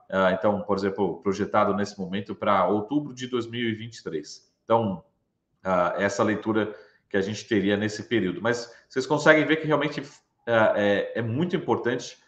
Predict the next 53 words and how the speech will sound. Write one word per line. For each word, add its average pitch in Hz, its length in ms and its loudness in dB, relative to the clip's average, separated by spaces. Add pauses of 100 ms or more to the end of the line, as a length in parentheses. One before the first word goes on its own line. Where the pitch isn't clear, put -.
(160)
qualquer 139 300 0
percentualzinho 113 720 0
de 98 60 -6
diferença 98 420 -6
na 98 100 -2
renda 92 240 -6
fixa, 101 320 -8
pode 98 200 -4
fazer 101 160 -4
muita 135 200 -6
diferença, 113 360 -6
principalmente 113 400 -10
quando 107 280 -2 (320)
a 92 80 -10
gente 95 200 -8
começa 107 260 2
a - 40 -10
fazer 101 160 2
esses 101 220 -4
juros 107 360 0
sobre 107 200 -4
juros. 87 400 -8 (320)
Mas 143 380 4 (460)
será 233 360 8
que 220 120 8
eu 147 200 6
tô 151 260 6
com 139 140 0
dinheiro 127 320 2
na 123 120 4
poupança, 123 400 -2
eu - 20 -8
tô 123 320 -2
necessariamente 113 640 -4
perdendo 123 440 0
dinheiro? 117 520 -4 (200)
Não, - 160 -2
se - 120 -10
você 135 120 -8
tiver 135 280 0
mal 143 280 4
alocado 120 600 2
com 101 100 -6
fundos, 110 380 -10
até 104 160 -2
a - 20 2
gente 135 260 -8
viu 117 120 0
alguns 110 240 -4
fundos 113 260 -10
aí 104 100 -2
que - 120 -12
cobram 107 400 0